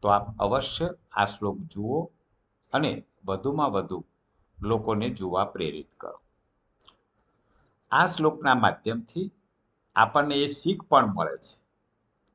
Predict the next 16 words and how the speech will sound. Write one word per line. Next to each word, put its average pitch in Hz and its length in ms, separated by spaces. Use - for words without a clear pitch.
કે 156 120
જેના 139 400
પક્ષમાં 143 640
ધર્મ 156 360
અને 139 160
ભગવાન 104 680
હોય - 120
એની 147 440
બીજા 120 360
લોકો 147 320
ઉપર 123 420
બહુ 120 240
ભારે 90 340
અસર 80 340
પડે - 320
છે. - 260